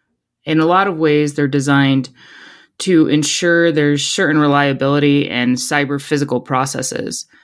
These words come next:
Um, so everything gets tied to some degree back to that, that thought. So if you're looking at threat intelligence, for example, for industrial control systems, you always have to stop and say, "Okay, what is,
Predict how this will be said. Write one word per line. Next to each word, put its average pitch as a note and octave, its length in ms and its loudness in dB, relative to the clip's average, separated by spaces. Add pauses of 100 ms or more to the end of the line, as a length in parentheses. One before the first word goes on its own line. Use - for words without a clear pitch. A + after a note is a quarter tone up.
(340)
Um, C#3 300 2
so D#3 240 0
everything F3 580 0
gets C#3+ 240 -2
tied C#3+ 400 -2 (120)
to D3 100 -6
some D3 180 0
degree C#3 300 0
back B2+ 300 -6
to - 120 -12
that, A2+ 320 -6 (220)
that C#3+ 200 -4
thought. - 460 -4 (480)
So F#3 220 0
if F3 100 0
you're F#3+ 100 2
looking G3+ 220 0
at D#3 140 -2
threat F#3 180 -2
intelligence, F3 480 -2
for F3 100 -4
example, E3 380 -2
for E3 140 -4
industrial D#3 420 0
control D#3 400 -2
systems, D3+ 460 -2
you C#3+ 100 2
always D3 180 2
have C#3 140 -6
to C#3+ 80 -4
stop C3+ 260 -6
and C3+ 140 -4
say, B2 260 -4
"Okay, C#3+ 380 -2
what D#3 380 0
is, C#3 480 0